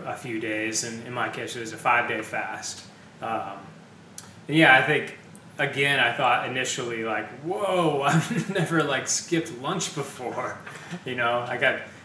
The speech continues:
I had done a few, like, a few times in, in college where we'd fast, maybe for, like,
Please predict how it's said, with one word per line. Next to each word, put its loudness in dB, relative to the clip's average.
I 8
had 8
done 4
a 2
few, -2
like, 0
a -10
few -6
times 2
in, -4
in -8
college 2
where -2
we'd -4
fast, 0
maybe -6
for, -8
like, -2